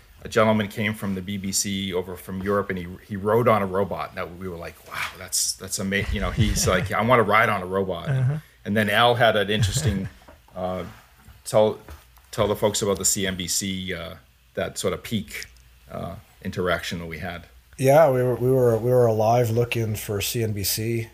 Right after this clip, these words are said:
Speaker 3: and, uh, you know, it, it was, <laughs> it was just very heady times. Like, you're, you know, here we are in a warehouse, and you, you, you,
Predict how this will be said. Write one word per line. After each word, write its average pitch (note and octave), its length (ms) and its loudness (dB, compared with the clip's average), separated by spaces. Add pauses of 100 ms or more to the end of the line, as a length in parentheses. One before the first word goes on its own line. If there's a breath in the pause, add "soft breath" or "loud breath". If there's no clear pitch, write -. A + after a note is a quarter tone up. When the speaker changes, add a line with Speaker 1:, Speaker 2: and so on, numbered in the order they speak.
(160)
Speaker 3:
and, G#2 400 -4
uh, G2+ 400 0 (1120 soft breath)
you C#3 160 4
know, B2 120 8
it, C3+ 220 4
it C3 280 2
was, A#2+ 480 2
<laughs> - 40 -16
it - 840 -2
was C3+ 220 0
just C#3+ 180 0
very A#2+ 240 2
heady G#2+ 320 0
times. A2+ 480 -2
Like, G2+ 260 -6
you're, A2 360 -4
you A#2 120 -4
know, G#2 160 -4 (160)
here B2+ 200 0
we C3+ 100 2
are A2 180 2
in G2+ 60 -2
a G2 80 -2
warehouse, G#2+ 560 0
and G#2 160 -6
you, B2 180 -6
you, B2 220 -4 (180)
you, B2 180 -6